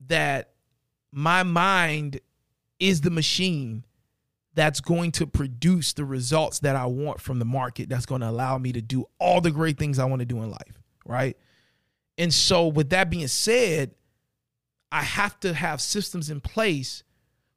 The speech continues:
where I am continually tracking my progress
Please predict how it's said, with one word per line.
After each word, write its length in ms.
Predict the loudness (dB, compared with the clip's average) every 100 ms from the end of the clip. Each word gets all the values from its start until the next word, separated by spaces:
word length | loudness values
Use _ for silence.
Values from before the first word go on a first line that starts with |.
| _
where 320 | -2 0 0 _
I 200 | 0 2
am 420 | 0 -2 -4 -8 -12 _ _ _ _ _ _
continually 1120 | -2 -2 -2 -2 2 4 2 0 -2 -2 -4 -8 _ _ _ _
tracking 540 | -4 -2 -2 -2 -4
my 160 | -4 -6
progress 840 | -2 2 2 2 -2 -2 -6